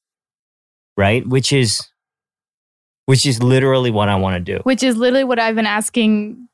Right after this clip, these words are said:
Speaker 2: to happen for
Speaker 1: Yeah.
Speaker 2: four months. <laughs>
Speaker 1: And the thing is, thing is, I can't just talk to an astronaut one day, one episode, and the next episode, you know, I'm talking about, you know, accidentally pulling down two cuts of shorts. I could, <laughs> yes, I could,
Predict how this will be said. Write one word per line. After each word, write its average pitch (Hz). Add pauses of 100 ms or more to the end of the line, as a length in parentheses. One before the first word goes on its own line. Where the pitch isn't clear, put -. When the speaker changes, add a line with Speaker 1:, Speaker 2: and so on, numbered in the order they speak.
(180)
Speaker 2:
to 226
happen 202
for 208
Speaker 1:
Yeah. 123
Speaker 2:
four 214
months. 208
<laughs> 302
Speaker 1:
And 330
the 160
thing 202
is, 147 (540)
thing 185
is, 139 (140)
I 147
can't 190
just 165
talk 156
to 156
an 117
astronaut 101 (920)
one 110
day, 95 (220)
one 117
episode, 101
and 113
the 117
next 127
episode, 101
you 120
know, 104
I'm 98
talking 117
about, 98 (580)
you 117
know, 107
accidentally 107
pulling 107
down 98
two 113
cuts -
of 101
shorts. 139
I 151
could, 233
<laughs> 120
yes, 156
I 135
could, 131